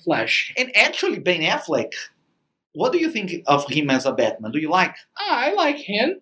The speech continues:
Speaker 1: Uh, he, he was the same Batman of Superman and Batman, yes, versus Superman.
Speaker 2: Yes.
Speaker 1: I like him.
Speaker 2: It's an older, it's an
Speaker 1: Yeah.
Speaker 2: older Batman.
Speaker 1: Yeah.
Speaker 2: Yeah.
Speaker 1: I, I remember, like, uh, "Do you bleed?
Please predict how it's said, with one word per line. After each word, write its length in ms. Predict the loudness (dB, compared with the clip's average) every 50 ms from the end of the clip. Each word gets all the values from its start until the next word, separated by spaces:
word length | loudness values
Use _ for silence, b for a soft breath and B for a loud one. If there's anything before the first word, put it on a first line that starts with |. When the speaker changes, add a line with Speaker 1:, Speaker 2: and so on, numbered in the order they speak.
| -4
Speaker 1:
Uh, 260 | -2 0 2 2 0
he, 300 | 0 -4 -2 -2 -2 -2 -2
he 120 | -2 0 4
was 220 | 4 4 4 2
the 60 | 0 -2
same 260 | 0 0 0 0 2
Batman 500 | 2 2 2 2 0 -2 -2 0 0 2
of 220 | 2 2 0 0
Superman 640 | -4 -6 -6 -4 -2 0 2 4 4 2 2 0 -2
and 140 | -2 0 2
Batman, 480 | 4 4 2 2 0 -2 -2 0 2
yes, 240 | 2 2 0 -2 -2
versus 560 | 0 2 2 2 2 0 -4 -6 -6 -8 -8
Superman. 240 | -10 -14 -10 -4 0
Speaker 2:
Yes. 560 | 2 4 4 4 2 0 -4 -8 -10 -12 -12 b b b b b b -2
Speaker 1:
I 160 | 0 2 2
like 200 | 2 2 2 0
him. 440 | -2 -2 0 0 2 0 0 -2 -4 -2
Speaker 2:
It's 160 | -2 0 0
an 120 | 0 0 2
older, 380 | 2 2 2 2 -2 -2 -2 -2
it's 160 | 0 0 2
an 140 | 2 2 2
Speaker 1:
Yeah. 60 | 0
Speaker 2:
older 300 | 2 0 0 -2 -4 -2 0
Batman. 400 | 0 0 0 -2 -6 -12 -8 -4
Speaker 1:
Yeah. 120 | -2 2
Speaker 2:
Yeah. 200 | 2 2 2 0 -4 _ b b b b b -2
Speaker 1:
I, 60 | 0
I 180 | 2 4 4
remember, 500 | 4 2 0 -2 -4 -2 -2 0 0 2
like, 320 | 2 2 2 2 0 -4 -8 -8 -2
uh, 260 | 0 0 2 0 0 -4 -4
"Do 100 | -2 0
you 160 | 2 4 2 2
bleed? 460 | 0 -4 -4 -2 0 0 0 -2